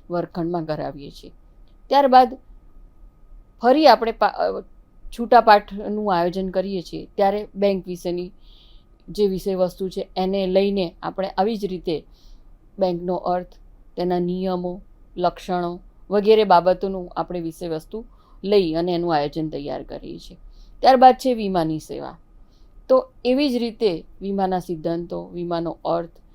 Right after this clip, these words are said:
તેના કારણો વગેરે બાબતો આપણે એ વિષય વસ્તુને ધ્યાને લઈ અને આયોજન, છૂટા પાઠનું આયોજન તૈયાર કરીએ છીએ.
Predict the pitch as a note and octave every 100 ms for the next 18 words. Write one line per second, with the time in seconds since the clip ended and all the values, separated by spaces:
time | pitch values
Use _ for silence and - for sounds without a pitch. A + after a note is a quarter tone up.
0 | - - - F3 E3+ E3 D#3+ D#3+ E3 E3+
1 | F#3 - G3 G3+ A3+ G#3 E3+ F3+ F3+ F3
2 | D3 F#3 D#3 - - - - G3+ F#3 F3
3 | F#3+ F3 E3+ F#3+ F3+ E3+ E3 D#3 E3+ F3+
4 | E3 - - F#3 D#3+ - D3+ D#3 D#3+ F3+
5 | F#3 - - _ - - G#3 A#3 G#3 G3
6 | - _ - G3+ G3 E3 E3+ E3+ F3+ D#3
7 | E3 G3 - F3+ D#3 D#3 D#3+